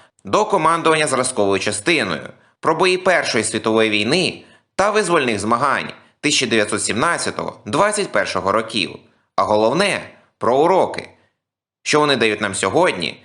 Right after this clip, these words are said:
під час сучасної війни за її незалежність проти московитів. Народився Олекса Алмазов шостого січня тисяча вісімсот вісімдесят першого року в селі Володимирівка на Херсонщині,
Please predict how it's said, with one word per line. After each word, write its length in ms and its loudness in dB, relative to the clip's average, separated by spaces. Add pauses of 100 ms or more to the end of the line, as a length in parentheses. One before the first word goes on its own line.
(140)
під 100 -6
час 180 2
сучасної 640 0
війни 560 -2 (300)
за 180 0
її 180 0
незалежність 680 0
проти 280 0
московитів. 720 -2 (600)
Народився 580 0
Олекса 460 2
Алмазов 680 2 (220)
шостого 500 2
січня 420 -2
тисяча 340 0
вісімсот 440 -2
вісімдесят 480 -6
першого 420 0
року 400 0 (240)
в 60 -8
селі 280 2
Володимирівка 720 0
на 120 -2
Херсонщині, 880 -4